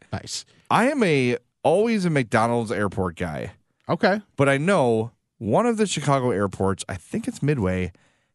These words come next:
Speaker 2: has a Rick Bayless Mexican place in there.
Speaker 1: Really?
Speaker 2: So when I'm at that, and I always forget which one it is, but I can, th-, it, I, it's gotta be Midway 'cause it's in that common area.
Speaker 1: Okay.
Speaker 2: Like, right after you check in.
Speaker 1: Yeah.
Speaker 2: Um, I'll get that. I'll make an exception and go there.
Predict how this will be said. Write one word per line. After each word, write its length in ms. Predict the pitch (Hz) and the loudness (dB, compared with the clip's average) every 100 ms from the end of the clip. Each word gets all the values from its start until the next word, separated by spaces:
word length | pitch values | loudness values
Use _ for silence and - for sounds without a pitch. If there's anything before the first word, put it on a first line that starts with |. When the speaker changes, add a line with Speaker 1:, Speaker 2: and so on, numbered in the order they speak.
| - | -2
Speaker 2:
has 380 | 123 123 113 117 | 2 2 0 0
a 160 | 110 | 0
Rick 240 | 104 123 - | 2 0 2
Bayless 380 | 117 113 104 - | 2 2 0 0
Mexican 440 | 101 95 101 90 | -2 -2 -2 -2
place 260 | 87 87 90 | -2 -4 -4
in 80 | 87 | -4
there. 320 | 82 58 110 _ | -6 -8 -14 _
Speaker 1:
Really? 460 | 113 175 349 381 311 | -2 0 0 0 2
Speaker 2:
So 160 | 135 123 | 2 4
when 160 | 120 | 2
I'm 100 | 117 | 0
at 280 | - 147 156 | 0 0 0
that, 380 | - 120 123 - _ | -2 0 0 -2 _
and 120 | - 127 | -4 0
I 120 | 120 | 2
always 200 | 123 131 | 2 0
forget 240 | - 120 | -2 0
which 140 | 110 107 | 0 0
one 140 | 110 | -2
it 60 | 95 | 0
is, 200 | 98 87 | 0 0
but 100 | 107 | 0
I 80 | 101 | 0
can, 240 | 95 104 _ | -2 -8 _
th-, 140 | - 120 | -8 -6
it, 100 | 135 | -4
I, 140 | 123 127 _ _ | -4 -6 _ _
it's 160 | 170 151 | -2 2
gotta 220 | 196 190 | 2 2
be 100 | 160 | 2
Midway 320 | 139 131 110 | 2 2 2
'cause 140 | 101 113 | 0 -2
it's 140 | 107 | 0
in 80 | 127 | 0
that 160 | 104 | 0
common 320 | - 117 107 98 | 0 0 2 0
area. 480 | 95 87 60 50 - - | -2 -4 -6 -10 -12 -6
Speaker 1:
Okay. 280 | 143 147 131 | -4 -2 -2
Speaker 2:
Like, 160 | - 107 | -2 0
right 180 | 117 113 | 2 2
after 200 | 110 117 | 0 0
you 140 | 107 | -4
check 260 | 101 113 - | 0 -2 0
in. 300 | 104 107 110 | -2 -2 -2
Speaker 1:
Yeah. 280 | 127 117 95 - _ - | -4 -4 -6 -12 _ 0
Speaker 2:
Um, 380 | 113 104 95 90 - 95 | 2 2 -2 -6 -12 0
I'll 180 | 110 120 | 2 2
get 220 | 117 87 | 2 0
that. 240 | 107 95 | 2 2
I'll 80 | 98 | 2
make 180 | 101 98 | 0 0
an 60 | 98 | -2
exception 400 | 90 110 90 92 | -2 -2 -2 -4
and 100 | 85 | -4
go 140 | 85 | -4
there. 300 | 80 64 64 | -4 -8 -10